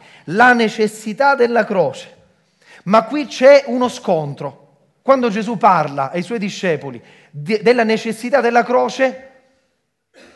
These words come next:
c'è uno scontro. C'è Pietro,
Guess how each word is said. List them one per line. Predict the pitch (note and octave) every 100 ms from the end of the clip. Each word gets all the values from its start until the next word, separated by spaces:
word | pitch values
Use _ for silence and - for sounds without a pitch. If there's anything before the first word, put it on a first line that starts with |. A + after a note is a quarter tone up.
| _ _ _ _ _ _ _ _ -
c'è | C#4
uno | C4 A#3+
scontro. | - B2+ G#2 - _ _ _ _ _ _ _ _ _ _ _ _ _
C'è | - C4
Pietro, | A3 G3+ D#3 D#3 D3+ - _